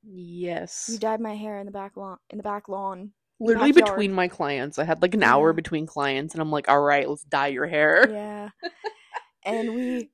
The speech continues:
Speaker 1: <laughs> The work never
Speaker 2: gooped
Speaker 1: stops.
Speaker 2: that shit on my <laughs> head.
Speaker 1: Yeah.
Speaker 2: It was, anyways, and I basically, I have, um, like, reddish auburn brownie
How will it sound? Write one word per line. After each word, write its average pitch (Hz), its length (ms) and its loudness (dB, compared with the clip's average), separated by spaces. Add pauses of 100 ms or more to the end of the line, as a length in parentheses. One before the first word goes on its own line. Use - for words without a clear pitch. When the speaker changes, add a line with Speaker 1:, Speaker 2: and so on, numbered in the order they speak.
Speaker 1:
<laughs> - 100 -20
The 226 80 2
work 175 300 6
never 160 260 2
Speaker 2:
gooped 277 120 10
Speaker 1:
stops. 147 460 6
Speaker 2:
that 220 360 -4
shit - 360 -6
on 220 180 -8
my 196 120 -6
<laughs> 214 60 -2
head. 269 440 -6 (360)
Speaker 1:
Yeah. 165 560 -2
Speaker 2:
It - 20 -2
was, 311 160 -6 (380)
anyways, 269 320 -6 (460)
and 254 340 -4 (140)
I 240 100 -8
basically, 370 640 -8 (380)
I 233 160 -2
have, 262 580 -6 (100)
um, 196 520 -12 (920)
like, 240 160 -6
reddish 233 640 -6 (1000)
auburn 202 720 -4
brownie 190 880 -10